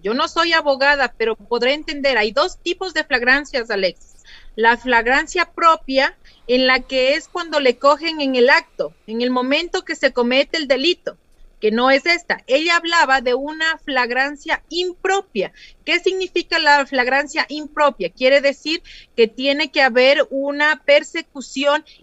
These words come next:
ininterrumpida, o sea, quiere decir de corrido, que tienen que buscarle y perseguirle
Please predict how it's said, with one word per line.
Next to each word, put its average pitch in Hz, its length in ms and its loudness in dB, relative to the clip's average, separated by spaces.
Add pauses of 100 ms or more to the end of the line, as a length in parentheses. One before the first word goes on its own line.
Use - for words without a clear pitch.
ininterrumpida, 302 1300 0
o - 40 -20
sea, - 200 -6
quiere 254 460 4
decir 269 320 0
de 269 160 2
corrido, 262 540 2
que 208 80 -8
tienen 277 320 -8
que 262 140 4
buscarle 285 520 0
y 349 60 -2
perseguirle 294 760 -2